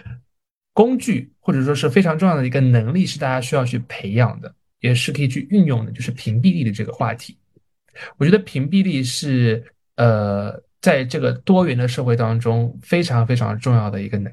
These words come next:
力，非常非常重要的一个工具。像我们前面讲到的嘛，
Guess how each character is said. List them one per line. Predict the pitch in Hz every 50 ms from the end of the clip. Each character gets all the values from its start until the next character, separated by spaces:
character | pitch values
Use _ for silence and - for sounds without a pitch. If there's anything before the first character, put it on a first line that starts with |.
| - 110
力， | 107 - - _ _
非 | - 170
常 | 156 143 127 120
非 | 127
常 | 120 117
重 | 117 117 123
要 | 113 107
的 | 101 -
一 |
个 | - -
工 | 113 - 117 117 120 120
具。 | 120 - 120 - - _ _ _ _ _ _ _ _ _ _ _ _ - -
像 | - - 170
我 | 143
们 | 123 113 110 -
前 | - 123 123
面 | 123 127
讲 | 120 123 98
到 | 104 107
的 | 107 98
嘛， | - - 120